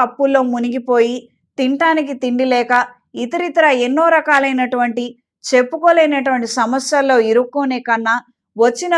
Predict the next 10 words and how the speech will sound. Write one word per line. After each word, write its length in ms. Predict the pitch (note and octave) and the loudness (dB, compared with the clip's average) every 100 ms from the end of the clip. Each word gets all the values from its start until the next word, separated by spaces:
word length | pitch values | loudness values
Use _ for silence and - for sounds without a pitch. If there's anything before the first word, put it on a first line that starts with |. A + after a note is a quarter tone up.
| C#4 | 2
రూపాయి 320 | C#4+ D4+ D4+ C#4+ | 2 2 2 2
కళ్ళకద్దుకొని 720 | A#3 C4+ D4 B3+ C4+ C4+ B3+ A#3+ | 2 2 0 -2 -2 -2 -4 -4
తీసుకుందాము, 720 | A3+ B3+ C#4+ C4 B3 A3+ A#3 B3+ - _ _ G#3+ | -6 -4 -4 0 2 2 0 -8 -10 _ _ -2
దైవానుగ్రహంతో 1120 | A3 B3+ D#4 E4 D#4+ C#4 C#4+ C4+ C4 B3+ C4+ C#4 - _ - A#3 | 2 2 4 2 2 2 2 2 0 0 2 2 -4 _ -10 -4
ఇదే 160 | D#4+ F#4 D4+ | -2 0 2
కోటి 200 | C4 C#4 | 2 0
రూపాయలు 340 | C4 D4 D4 B3+ | -2 0 2 4
అవుతుంది 500 | B3+ C4+ C4 A#3+ B3 B3 _ _ A3 | 2 2 0 0 -4 -10 _ _ -2
అన్న 140 | A#3+ A3+ A3 C4 | 2 4 6 4
ఆలోచనలతో 680 | D#4+ D#4+ D#4+ C#4 C4 C4 | 4 0 0 0 0 2